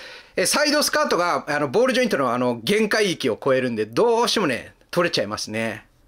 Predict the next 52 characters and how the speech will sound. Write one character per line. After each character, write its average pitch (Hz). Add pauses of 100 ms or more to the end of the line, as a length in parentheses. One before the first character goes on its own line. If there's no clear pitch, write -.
こ -
こ 339
は 285
も 285
う 269
少 -
し、 127 (300)
も 349
う -
少 330
し 254
だ 277
け 254
ね、 240
工 -
夫 202
が 202
欲 190
し -
か -
っ -
た 113
か 110
な 113
と 101
思 85
い 90
ま 87
す。 - (600)
劇 -
中 302
で 294
は 226
コ 269
ミ 311
カ 233
ル 185
な 139
イ 160
メ 202
ー 180
ジ 139
も 139
あ -
っ -
て、 120
歩 190
く 160
ガ 190
ン 185
ダ 160
ム、 123